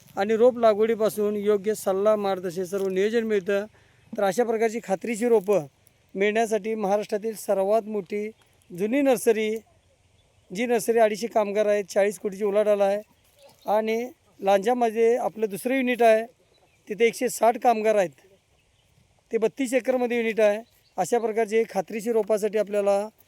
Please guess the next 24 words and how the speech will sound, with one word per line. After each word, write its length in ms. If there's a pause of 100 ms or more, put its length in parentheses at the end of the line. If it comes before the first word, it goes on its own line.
(220)
चॅनलला 380
सबस्क्राईब 580
करा, 320
लाईक 340
करा, 280
शेअर 260
करा, 340 (380)
दिलेल्या 280
नंबरवरती 360
संपर्क 400
करा. 240 (420)
आता 180
ह्यानंतर 400
आपण 380 (400)
श्री 320 (300)
सुधीर 240 (520)
फुलारी 300
सर, 180 (580)
जे 140
बार्शीमध्ये 680 (360)
इतर 240
फळझाडे 420
पण 140
आपण 360